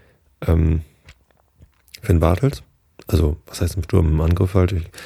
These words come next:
war so ein vier vier zwei System mit, und Meyer und Bartels, äh, vorne. Und,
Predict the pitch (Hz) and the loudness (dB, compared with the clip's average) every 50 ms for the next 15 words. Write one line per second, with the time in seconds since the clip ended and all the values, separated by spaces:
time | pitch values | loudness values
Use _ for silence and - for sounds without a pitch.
0 | - - - _ _ - 90 80 85 80 76 - - 104 - - 87 - - - | -20 -20 -20 _ _ -2 0 2 2 2 0 0 0 0 2 0 0 -2 -2 -2
1 | - 87 85 87 87 95 92 - - - 87 85 85 85 - - - _ _ - | 0 2 2 2 0 -2 -6 -6 -4 -4 -2 -2 -2 -6 -6 -10 -16 _ _ -12
2 | - 95 - - _ _ _ 95 90 85 82 80 87 90 82 82 - - _ - | -10 -10 -10 -12 _ _ _ -2 0 0 2 0 0 -2 -4 -4 -6 -10 _ -20
3 | - - - - - _ _ _ - 95 85 82 - - 85 82 - - - - | -20 -20 -20 -20 -20 _ _ _ 0 0 0 2 2 0 0 0 -2 -6 -8 -8
4 | - - - _ _ _ - - 92 85 85 82 - - - 98 92 92 104 104 | -10 -10 -10 _ _ _ -4 0 0 2 0 0 -2 -2 0 2 4 4 2 0
5 | - - - - - - - - - - - - - - - - - - - - | -2 -8 -20 -20 -20 -20 -20 -20 -20 -20 -20 -20 -20 -20 -20 -20 -20 -20 -20 -20
6 | _ _ _ _ _ _ _ _ _ _ _ _ _ _ _ - 95 87 85 82 | _ _ _ _ _ _ _ _ _ _ _ _ _ _ _ -4 -2 0 0 0
7 | 78 76 73 73 73 71 - - - - - - - | 0 0 0 0 -2 -4 -6 -8 -10 -10 -10 -12 -14